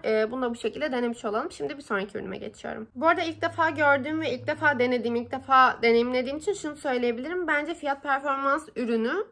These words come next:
ve ben indirimsiz halde birini otuz, bir tanesini yirmi T L'ye aldım.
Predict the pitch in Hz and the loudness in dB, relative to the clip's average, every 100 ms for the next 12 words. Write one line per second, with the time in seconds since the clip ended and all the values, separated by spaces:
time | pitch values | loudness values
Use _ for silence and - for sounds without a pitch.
0 | 220 262 254 262 277 - - 226 220 233 | -2 2 4 2 0 -6 -2 0 0 0
1 | - 233 233 208 202 214 214 196 - 202 | -6 0 2 4 2 2 2 0 -4 -10
2 | 196 226 208 - 208 190 233 - 349 349 | -8 -4 -4 -4 -4 -4 -6 -2 0 2
3 | 359 359 359 359 | 2 4 2 0